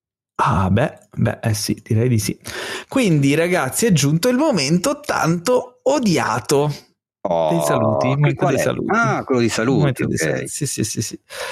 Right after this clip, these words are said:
Speaker 1: Eh, ringraziamo, eh, Gianni Canova, che è stato con noi per l'inizio della puntata ed è stato molto bello, emozionante, è un piacere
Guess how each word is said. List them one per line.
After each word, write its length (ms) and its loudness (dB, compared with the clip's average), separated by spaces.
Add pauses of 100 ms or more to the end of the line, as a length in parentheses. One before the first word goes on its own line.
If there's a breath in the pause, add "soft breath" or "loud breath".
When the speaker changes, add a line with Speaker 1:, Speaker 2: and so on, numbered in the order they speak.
(200 loud breath)
Speaker 1:
Eh, 360 2
ringraziamo, 1300 2
eh, 600 0
Gianni 360 2
Canova, 440 0
che 100 0
è 20 0
stato 280 -2
con 200 0
noi 360 4
per 200 -2
l'inizio 320 0
della 160 0
puntata 580 0
ed 80 2
è 60 2
stato 680 0
molto 380 2
bello, 300 2
emozionante, 1000 2
è 60 2
un 120 2
piacere 680 0